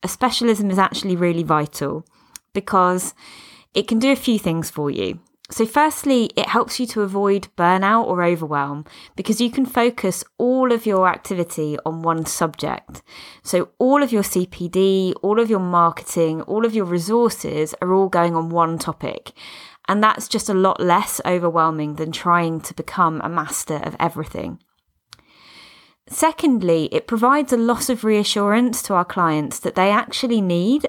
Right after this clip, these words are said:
and that can help them to recover or move past their difficulties more quickly. And I think if you're in any doubt about that, all you need to do really is think about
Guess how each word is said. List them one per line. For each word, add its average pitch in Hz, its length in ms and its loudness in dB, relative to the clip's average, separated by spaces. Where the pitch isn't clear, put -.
and 190 180 0
that - 160 -2
can 185 140 -6
help 190 320 -2
them 180 200 -4
to 170 320 -4
recover 180 720 2
or 170 120 -4
move 202 320 2
past - 280 -6
their 170 100 0
difficulties 165 800 -4
more 165 200 -4
quickly. - 640 -6
And 214 100 2
I 240 60 4
think 277 180 -2
if - 120 -4
you're 294 180 4
in 285 120 4
any 254 240 2
doubt 214 320 2
about 165 340 -2
that, 143 340 -4
all 220 140 0
you 247 120 4
need 240 200 2
to 190 100 -8
do 190 240 0
really 190 380 4
is - 240 -2
think 196 320 -2
about 165 460 2